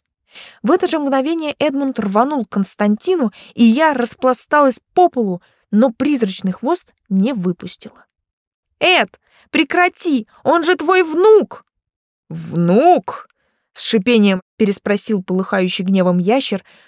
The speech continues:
но остановился и обернулся через плечо, чтобы одарить меня негодующим взглядом.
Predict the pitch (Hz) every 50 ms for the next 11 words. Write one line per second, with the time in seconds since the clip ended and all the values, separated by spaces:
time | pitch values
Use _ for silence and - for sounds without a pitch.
0 | _ _ 214 233 294 302 - - 254 233 233 233 240 262 294 294 277 - - 262
1 | - - 240 226 208 190 202 202 202 208 240 254 240 - 240 220 - - 220 226
2 | 226 - - 247 247 226 - - 285 196 151 175 - _ _ _ - - 214 196
3 | 190 180 180 170 180 180 208 262 262 - 202 185 175 175 185 202 214 - _ _
4 | _ _ _ _ 208 226 214 202 226 214 185 190 190 190 180 - - 202 202 -
5 | 190 202 196 185 151 - -